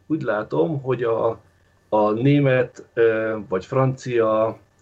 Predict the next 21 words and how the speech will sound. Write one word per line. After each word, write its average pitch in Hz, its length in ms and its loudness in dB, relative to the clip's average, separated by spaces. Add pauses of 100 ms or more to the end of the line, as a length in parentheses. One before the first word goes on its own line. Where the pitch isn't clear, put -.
(100)
vezetők 131 540 0
inkább 139 260 2
azt 170 160 0
fogják 113 380 -4
mondani 107 480 -4
a 98 60 -2
saját 101 280 -4
politikusaiknak, 135 1000 -2 (400)
hogy 131 160 2
oké, 147 240 2
oké, 127 240 2
politikailag 120 800 0
piszkálhatjátok 95 1080 -4 (1300)
a - 80 -8
magyar 101 300 2
tagállamot, 101 540 0
vagy 110 100 2
akár 98 140 -2
a 98 40 -2
magyar 98 320 -2
kormányzatot, 117 760 0